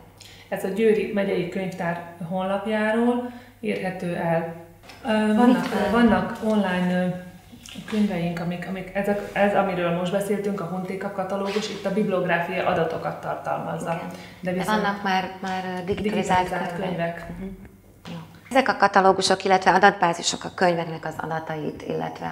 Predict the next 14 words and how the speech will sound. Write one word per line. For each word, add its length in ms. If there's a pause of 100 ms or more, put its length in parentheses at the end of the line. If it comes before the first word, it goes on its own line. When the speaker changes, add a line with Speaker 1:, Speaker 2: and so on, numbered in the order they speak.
Speaker 2:
a 40
megtalálási 800
helyüket 520
mutatják. 580 (560)
Ö, 40 (600)
rendelkeztek-e 920
olyan 440 (480)
információkkal, 1080
illetve 480
kiadványokkal, 1400 (520)
könyvekkel, 880
amelyek 380
eleve 340
már 380